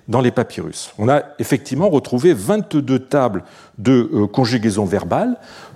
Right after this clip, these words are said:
dont, euh, quinze concernent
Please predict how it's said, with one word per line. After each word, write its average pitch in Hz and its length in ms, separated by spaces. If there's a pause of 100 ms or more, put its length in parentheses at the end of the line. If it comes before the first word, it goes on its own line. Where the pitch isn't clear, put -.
dont, 151 320 (160)
euh, 92 140 (160)
quinze 156 560 (340)
concernent 170 680